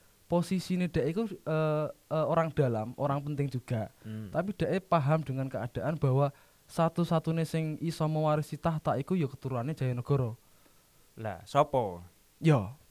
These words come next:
Speaker 1: anake.
Speaker 2: Lah, kan ra duwe anak.
Speaker 1: Mergo kuwi.
Speaker 2: Nah.
Speaker 1: Deke akhire ganteni,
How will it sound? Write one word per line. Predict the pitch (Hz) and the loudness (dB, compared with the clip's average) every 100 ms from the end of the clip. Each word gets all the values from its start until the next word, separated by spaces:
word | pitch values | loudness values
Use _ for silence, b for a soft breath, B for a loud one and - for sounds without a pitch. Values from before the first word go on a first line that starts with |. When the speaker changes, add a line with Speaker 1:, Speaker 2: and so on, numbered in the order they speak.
| _ _ _ _ | _ _ _ _
Speaker 1:
anake. | 127 147 220 214 190 180 B - _ | -6 -2 0 0 -2 -4 B -20 _
Speaker 2:
Lah, | 113 95 87 95 | -10 -10 -12 -10
kan | 110 175 | 2 4
ra | 208 214 | 6 6
duwe | 175 226 | 8 6
anak. | 262 110 - - _ _ _ | 6 2 -4 -20 _ _ _
Speaker 1:
Mergo | 214 220 - 151 135 | -4 -4 0 0 2
kuwi. | 165 202 123 123 - _ - | 2 2 2 -4 -16 _ -18
Speaker 2:
Nah. | 95 82 | -14 -14
Speaker 1:
Deke | - 185 196 190 | 0 4 6 6
akhire | 160 - 180 156 135 139 - _ _ | 4 2 4 4 2 -2 -12 _ _
ganteni, | 139 151 123 123 127 151 123 127 | 2 2 2 0 -2 -2 -4 -8